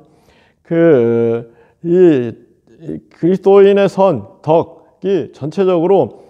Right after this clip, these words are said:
하나다. 그 중에 믿음, 어, 도 하나다. 그래서 이제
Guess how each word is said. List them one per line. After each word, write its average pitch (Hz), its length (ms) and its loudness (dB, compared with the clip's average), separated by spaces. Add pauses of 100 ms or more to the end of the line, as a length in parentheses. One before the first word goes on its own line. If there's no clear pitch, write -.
(140)
하나다. 185 480 -2
그 170 160 -10
중에 208 340 -4 (120)
믿음, 175 460 -6 (380)
어, 113 560 -8 (280)
도 185 100 -2
하나다. 160 520 -2 (260)
그래서 185 320 -4
이제 131 720 0